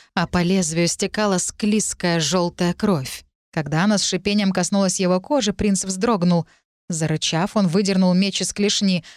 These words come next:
быстрым движением схватил меня за запястье и потянул за собой, когда краб накренился и завалился на бок.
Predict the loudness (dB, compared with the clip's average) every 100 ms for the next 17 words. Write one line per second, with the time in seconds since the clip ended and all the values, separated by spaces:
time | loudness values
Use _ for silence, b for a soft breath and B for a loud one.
0 | B -2 0 2 2 2 2 2 2 0
1 | 0 -2 0 2 2 2 2 0 0 0
2 | 0 -2 -4 B B -2 -2 0 2 2
3 | 2 0 -2 0 0 2 0 0 0 -2
4 | 0 -2 2 2 2 0 0 0 2 2
5 | 2 0 2 2 0 -4 -12